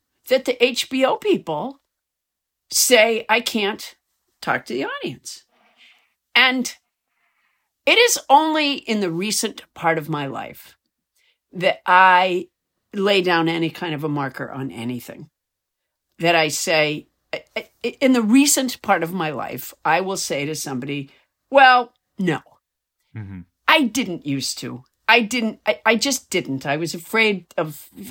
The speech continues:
Speaker 1: everything. I just, so I didn't. S-, but this,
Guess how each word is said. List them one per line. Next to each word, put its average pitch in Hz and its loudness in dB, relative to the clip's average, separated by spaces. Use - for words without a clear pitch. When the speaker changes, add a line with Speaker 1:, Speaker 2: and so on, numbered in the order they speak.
Speaker 1:
everything. 233 0
I 175 0
just, - -6
so 196 -2
I 175 -2
didn't. 135 -6
S-, - -4
but 302 2
this, 240 -2